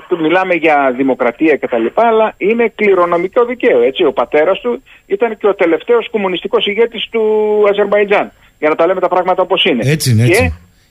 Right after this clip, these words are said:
Speaker 2: Και μετά ο
Speaker 1: συνεργάζεται πάρα πολύ με επιχειρηματικούς κύκλους στην Ελλάδα.
Speaker 2: Μάλιστα.
Speaker 1: Και θα θέλανε πολύ διαφορετική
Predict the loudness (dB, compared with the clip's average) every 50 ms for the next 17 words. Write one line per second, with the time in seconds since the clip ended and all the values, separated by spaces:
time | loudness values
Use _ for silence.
0 | _ -4 -2 0 0 0 0 2 2 2 2 2 0 0 0 0 0 0 -2 -2
1 | -2 -2 0 0 0 2 2 0 0 -2 -2 0 0 0 0 0 -2 -2 -2 0
2 | 0 0 -2 -2 -2 -4 -4 -2 -2 -4 -4 -4 -4 -2 0 0 2 2 2 2
3 | 2 0 -2 -6 -6 -4 -2 0 0 -2 0 0 -2 0 0 -2 -2 0 0 0
4 | 2 2 2 0 0 0 0 0 0 0 0 0 0 0 -2 -2 -2 -4 -4 0
5 | 0 0 0